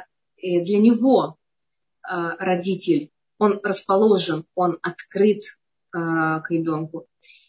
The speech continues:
он требователен к ребенку, но, а, уровень, а, обязанностей, ответственности, который берет на себя или должен взять на себя ребенок, он должен быть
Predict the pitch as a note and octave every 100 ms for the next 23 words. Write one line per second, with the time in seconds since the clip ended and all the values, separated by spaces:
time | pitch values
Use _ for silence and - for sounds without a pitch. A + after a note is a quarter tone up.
0 | _ - A3 A3 G#3+ C#4 D#4+ A#3 F#3 -
1 | E3 E3 E3 D#3+ D3+ C#3+ - _ G3 G#3
2 | G3 D#3+ - _ _ _ _ _ _ _
3 | _ - F3 E3+ E3 - _ _ B3+ D4+
4 | E4 B3 F3+ D#3+ D3 - _ _ _ _
5 | - E3+ E3 E3 - G#3 A3 G#3+ F#3 F3+
6 | E3 - - D#3+ F3 - G3 G#3+ A#3 A3+
7 | - F3+ E3+ E3+ - E3+ F3 F#3+ F#3+ F#3+
8 | G3 F3 E3+ E3 - F3 E3 F3+ F3 F3
9 | G3+ F#3+ F3 E3 D#3+ D#3 E3 - E3+ F3+
10 | G3+ C#4 D4+ - - G3 G3 A#3 A3+ F#3
11 | F3 F3+ G3 F#3+ -